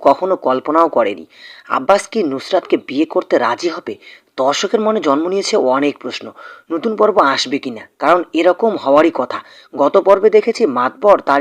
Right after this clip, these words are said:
স্ত্রী আর শিপন মেম্বার এই পৃথিবীতে আর নেই। তাহলে সামনের পর্বে কি নতুন কেউ আসবে? মাতবরের ছেলে হুজুরের মেয়ে নাটকের এগারো নম্বর পর্বে। যাই হোক, বিস্তারিত জানাবো আজকের এই ভিডিওতে। তো আপনি যদি এখনও চ্যানেলটিকে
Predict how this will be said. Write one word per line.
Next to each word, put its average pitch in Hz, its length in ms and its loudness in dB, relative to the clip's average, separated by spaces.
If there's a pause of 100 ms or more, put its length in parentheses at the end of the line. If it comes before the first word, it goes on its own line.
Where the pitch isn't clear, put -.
স্ত্রী 190 260 -6
আর 151 120 0
শিপন 202 420 -6
মেম্বার 208 320 2
এই 160 120 2
পৃথিবীতে 185 500 -4
আর 131 160 2 (100)
নেই। 113 120 -10 (320)
তাহলে 185 320 2
সামনের 147 420 -2
পর্বে 196 260 2
কি - 160 -6 (120)
নতুন 147 260 -4
কেউ 220 140 4 (100)
আসবে? 175 220 0 (380)
মাতবরের 147 520 2
ছেলে 143 180 2
হুজুরের 160 420 -2
মেয়ে 208 160 -2
নাটকের 147 420 0
এগারো 254 180 0
নম্বর 170 260 4
পর্বে। 208 280 6 (340)
যাই 165 180 4
হোক, 117 120 -8 (240)
বিস্তারিত 151 360 0 (100)
জানাবো 156 240 2 (120)
আজকের 190 320 0 (160)
এই 156 160 4
ভিডিওতে। 131 320 -4 (380)
তো 208 120 8 (800)
আপনি - 160 -2 (100)
যদি 220 100 0 (100)
এখনও 190 240 -2
চ্যানেলটিকে 170 360 0